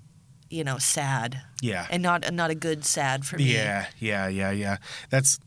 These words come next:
Speaker 2: I think that's what I was trying to say as well. It's just not a good sad. Uh, but maybe that speaks volumes for the song.
Speaker 1: You, you could be right.
Speaker 2: You
Speaker 1: Like,
Speaker 2: know,
Speaker 1: that you
Speaker 2: like,
Speaker 1: actually feel bad while
Speaker 2: yeah.
Speaker 1: listening to it. Yeah.
Speaker 2: Yeah.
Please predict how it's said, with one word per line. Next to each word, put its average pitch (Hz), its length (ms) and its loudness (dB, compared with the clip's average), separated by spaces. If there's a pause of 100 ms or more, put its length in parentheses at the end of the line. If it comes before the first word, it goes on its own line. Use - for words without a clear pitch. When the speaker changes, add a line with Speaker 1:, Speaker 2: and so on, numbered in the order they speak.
(160)
Speaker 2:
I 104 240 0
think 110 180 -4
that's 101 220 -4
what 101 100 -2
I 98 120 0
was 101 160 0
trying 101 180 0
to 101 60 2
say 101 300 2
as 95 120 -2
well. 101 300 2
It's 98 100 -4
just 104 140 -4
not 107 180 -2
a 98 60 -2
good 101 420 -4
sad. 98 560 0
Uh, 95 280 -2 (680)
but 110 200 -2
maybe 127 320 4
that 120 240 2
speaks - 380 0
volumes 107 460 2
for 107 160 0
the 98 100 2
song. 101 540 2 (640)
Speaker 1:
You, 226 160 2
you 208 220 -4
could 254 180 -4
be 262 140 -2
right. 190 420 0
Speaker 2:
You 113 180 2
Speaker 1:
Like, 107 200 4
Speaker 2:
know, 113 240 2
Speaker 1:
that 104 160 2
you - 80 0
Speaker 2:
like, - 80 -10 (100)
Speaker 1:
actually 170 460 -2
feel 160 320 0
bad 170 260 0
while 113 160 4
Speaker 2:
yeah. 127 80 4
Speaker 1:
listening 110 400 2
to - 140 -4
it. 220 400 -6
Yeah. 170 120 -2
Speaker 2:
Yeah. 107 260 2